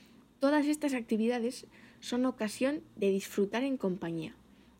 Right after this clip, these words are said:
Allí crecen poco a poco la confianza y la apertura mutua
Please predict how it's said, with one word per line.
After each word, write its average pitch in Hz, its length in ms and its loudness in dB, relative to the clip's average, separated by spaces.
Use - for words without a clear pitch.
Allí 208 240 2
crecen 226 560 0
poco 240 300 0
a 240 100 0
poco 247 360 0
la 190 180 0
confianza 202 800 0
y 220 60 4
la 214 100 0
apertura 214 440 0
mutua 226 460 0